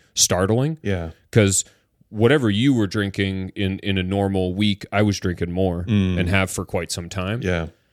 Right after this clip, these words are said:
Speaker 2: Yeah.
Speaker 1: You can't always treat your body like you're twenty-five. This isn't news to most of the people listening. It's just kind of <laughs> new,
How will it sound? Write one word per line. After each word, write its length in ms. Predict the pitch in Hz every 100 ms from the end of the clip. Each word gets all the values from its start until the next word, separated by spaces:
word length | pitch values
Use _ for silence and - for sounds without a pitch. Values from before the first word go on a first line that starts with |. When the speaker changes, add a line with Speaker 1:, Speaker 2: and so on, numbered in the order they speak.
| -
Speaker 2:
Yeah. 120 | -
Speaker 1:
You 40 | 104
can't 240 | 135 131
always 340 | - 104 104 98
treat 180 | 120 95
your 100 | 107
body 280 | 101 107 101
like 180 | 98
you're 60 | 107
twenty-five. 680 | - 107 104 113 123 139 - _ _ _ _ _ _
This 240 | 101 104
isn't 240 | 110 98 95 98
news 300 | 98 98 -
to 120 | -
most 300 | 92 98 -
of 20 |
the 60 | 101
people 260 | 107 95 98
listening. 380 | 117 - 135
It's 100 | 95
just 180 | - 98
kind 200 | - 95
of 120 | 90
<laughs> 0 |
new, 140 | 98